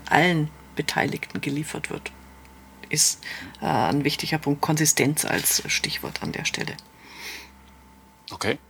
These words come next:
Speaker 1: Und, äh, einen schönen Satz hat er auch noch zum Thema Technologie. Hatten,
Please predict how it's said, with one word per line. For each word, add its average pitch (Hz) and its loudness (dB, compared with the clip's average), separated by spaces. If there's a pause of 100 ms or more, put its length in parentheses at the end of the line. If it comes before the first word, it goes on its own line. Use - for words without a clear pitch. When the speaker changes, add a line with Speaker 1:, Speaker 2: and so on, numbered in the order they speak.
(1500)
Speaker 1:
Und, 214 4
äh, - 4
einen 226 6
schönen 208 6
Satz 214 8
hat 214 6
er 175 0
auch - 2
noch 240 4
zum 208 -2
Thema 190 2
Technologie. 190 2
Hatten, - -2